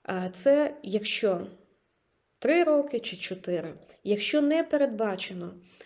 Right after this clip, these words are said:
а, цього строку, тоді дивимося, коли порухався цей товар. Так? А, якщо ж ми говоримо про сплату, ми заплатили, а товар не поставили, так само дивимося в контракт.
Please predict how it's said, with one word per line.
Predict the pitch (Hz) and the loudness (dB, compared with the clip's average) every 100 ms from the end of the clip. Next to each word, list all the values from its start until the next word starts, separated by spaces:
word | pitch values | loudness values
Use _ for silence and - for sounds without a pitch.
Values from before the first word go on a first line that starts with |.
| - - _ - | -20 -20 _ -12
а, | 180 180 180 180 180 180 185 - _ _ _ - - | -10 -8 -8 -8 -8 -10 -14 -20 _ _ _ -20 -8
цього | - 208 220 | 2 4 4
строку, | 233 277 214 - | 0 2 2 2
тоді | 180 226 294 | -4 -2 0
дивимося, | 294 269 262 240 | 2 0 0 -4
коли | - 196 220 | -2 -2 -2
порухався | 226 196 208 214 202 180 | -2 -2 -2 -4 -6 -8
цей | 180 - 180 | -8 -6 -6
товар. | 190 185 175 160 - | -6 -8 -8 -10 -12
Так? | 202 247 - - - - - _ - | -12 -12 -16 -20 -20 -20 -20 _ -10
А, | 185 185 | -6 -2
якщо | 190 208 - 277 | 0 0 0 -2
ж | 254 | -2
ми | 247 | -2
говоримо | 247 240 254 247 233 | 0 2 2 0 -4
про | 240 240 226 233 - | 0 0 0 -6 -8
сплату, | - - 277 302 339 233 175 | -8 0 2 2 0 0 0
ми | 196 233 | 0 0
заплатили, | 233 240 247 247 330 330 226 | 0 0 0 2 2 2 2
а | 208 | -4
товар | 214 233 202 190 | -2 -2 -2 -4
не | 190 | -6
поставили, | 185 185 - 185 180 175 180 180 | -6 -10 -8 -6 -4 -4 -6 -6
так | 208 | -10
само | 202 - 226 262 | -6 -4 -2 -2
дивимося | 170 185 202 - | -2 -4 -6 -8
в | 185 | -8
контракт. | 208 202 185 160 - | -8 -8 -8 -10 -12